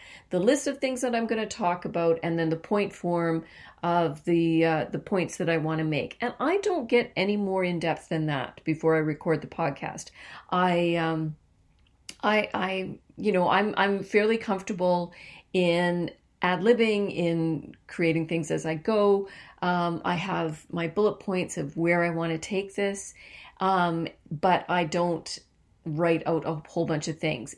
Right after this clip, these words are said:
If you were just starting out, and I believe that I did this when I was just starting out, I wrote quite a bit more. But as I got more comfortable with,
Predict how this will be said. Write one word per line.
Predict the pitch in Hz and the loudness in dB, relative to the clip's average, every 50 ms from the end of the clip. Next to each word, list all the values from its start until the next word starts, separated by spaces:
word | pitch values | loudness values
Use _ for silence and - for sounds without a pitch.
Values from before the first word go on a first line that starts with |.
| _ | _
If | - 330 302 - - | 0 0 0 0 0
you | 254 220 196 | 0 2 2
were | 185 170 160 | 2 2 0
just | 156 - 147 160 151 | -2 -2 -2 -4 -4
starting | - - 180 160 160 156 156 156 | -4 -2 0 2 2 2 2 2
out, | 156 156 170 190 190 | 2 2 2 0 0
and | - - 170 160 | -2 0 0 2
I | 170 170 | 0 0
believe | 143 - - 180 190 208 220 226 - - | -2 -2 -2 0 0 0 0 0 0 0
that | 180 175 | 2 2
I | 170 165 | 4 2
did | 160 185 165 127 | 2 0 -2 -2
this | 165 165 160 - | -4 -4 -4 -2
when | 165 160 | -2 0
I | 160 156 | 0 0
was | 151 156 151 - | 0 -2 -2 -4
just | 160 156 - | -4 -4 -4
starting | - 180 151 147 143 143 | -4 -4 -2 -2 -2 -2
out, | 143 143 139 - - - - - - - - | -4 -4 -6 -8 -12 -18 -18 -18 -20 -2 4
I | - 208 | 6 6
wrote | 196 165 160 180 175 175 - - | 6 6 6 4 4 4 2 -2
quite | - - 185 165 165 | 0 4 4 4 6
a | 160 | 4
bit | 147 - - | 2 0 0
more. | - 165 160 160 160 165 185 247 277 - - - - - - _ | 0 0 2 2 2 2 2 0 -2 -6 -12 -18 -20 -20 0 _
But | 196 185 - | 4 6 6
as | - 185 190 185 | 6 2 2 2
I | 202 190 | 0 0
got | - 180 160 - | 2 2 0 2
more | 170 165 165 | 0 -2 -4
comfortable | 165 - 196 156 - - 156 170 165 165 156 | -4 -6 -6 -6 -6 -6 -4 -2 0 0 2
with, | 156 160 165 170 - - | 2 0 0 -2 -6 -12